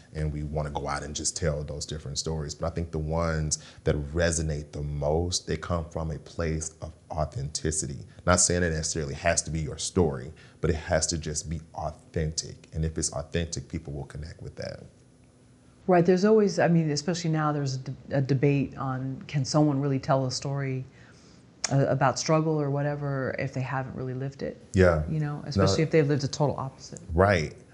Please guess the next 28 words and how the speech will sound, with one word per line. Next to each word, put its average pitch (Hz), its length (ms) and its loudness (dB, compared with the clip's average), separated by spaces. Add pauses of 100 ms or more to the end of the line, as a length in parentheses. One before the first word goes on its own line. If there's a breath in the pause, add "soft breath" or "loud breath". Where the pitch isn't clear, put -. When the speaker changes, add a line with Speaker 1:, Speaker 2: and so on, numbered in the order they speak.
(120)
Speaker 1:
right. 90 360 2
But 90 260 4
the 90 80 4
reality, 95 600 4
'cause 85 220 0
I 95 140 4
kind 85 240 0
of 78 100 -4
faced 78 240 2
that 76 280 0
with 80 120 0
a 78 200 4
recent 80 340 -2
project 78 260 0
that 73 100 -2
I 73 60 -2
had 73 220 -4
done 73 360 -6
where 73 280 -4
I 82 60 0
didn't, 82 420 0
I 85 80 2
wasn't, 80 420 0 (500)
I 80 140 4
didn't 92 180 6
have 90 200 2
the 80 100 0
same, 80 540 2